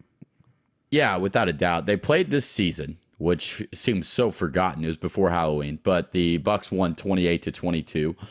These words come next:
Hard to see Jalen Hurts going into Tampa Bay and winning this playoff game against Tom Brady. The Eagles have given the Tom Brady-led squads trouble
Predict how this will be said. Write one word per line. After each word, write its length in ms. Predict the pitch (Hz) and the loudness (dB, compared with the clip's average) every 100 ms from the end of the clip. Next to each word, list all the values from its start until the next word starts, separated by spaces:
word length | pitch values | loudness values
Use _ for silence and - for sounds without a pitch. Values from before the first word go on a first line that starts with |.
| - - - | -20 -20 0
Hard 260 | 143 160 127 | 2 2 0
to 100 | 104 | -2
see 240 | - 104 | 2 2
Jalen 400 | 78 95 92 85 | 4 4 4 2
Hurts 280 | 82 87 - | 0 -2 0
going 280 | 90 85 82 | 0 2 0
into 160 | 82 | -2
Tampa 320 | - 87 - | -2 -2 -2
Bay 200 | 73 80 | 0 2
and 140 | 85 76 | 2 2
winning 300 | 85 82 80 | 2 2 0
this 160 | 78 | -4
playoff 400 | - 87 78 76 | -2 0 0 0
game 240 | - 78 92 | -2 0 0
against 280 | 80 76 - | -2 -4 -2
Tom 220 | 85 71 | -2 0
Brady. 320 | 78 76 90 - - | 0 0 -2 -6 0
The 80 | 120 | 2
Eagles 420 | 135 117 104 - | 4 4 2 0
have 320 | 98 90 90 | -2 -2 0
given 360 | 92 80 98 117 | -2 0 -4 -6
the 600 | 85 85 82 78 76 71 - _ _ _ _ _ - | -4 0 2 0 -2 -6 -12 _ _ _ _ _ -4
Tom 220 | 92 80 | -2 0
Brady-led 580 | 82 80 78 80 78 71 | 0 0 0 0 0 -2
squads 840 | - - 76 73 76 95 - - | -6 -2 0 2 0 -4 -10 -12
trouble 600 | - - 98 73 82 139 | -10 0 0 2 0 -2